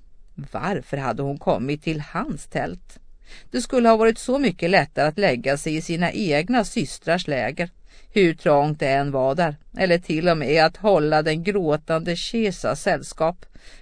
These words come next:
fast vid närmare eftertanke var det inte säkert att hon skulle ha klarat det sistnämnda.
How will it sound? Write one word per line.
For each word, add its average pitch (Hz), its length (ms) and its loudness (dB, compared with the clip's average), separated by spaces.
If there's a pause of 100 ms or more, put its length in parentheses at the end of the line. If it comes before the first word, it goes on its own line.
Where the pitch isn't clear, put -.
fast - 220 -4
vid 180 140 -2
närmare 170 420 6
eftertanke 147 600 2
var 151 120 2
det 147 60 -2
inte 151 200 -4
säkert 151 440 0
att 160 120 0
hon 151 140 -2
skulle 156 220 0
ha 156 100 4
klarat 160 520 2
det 139 120 -2
sistnämnda. 143 640 -6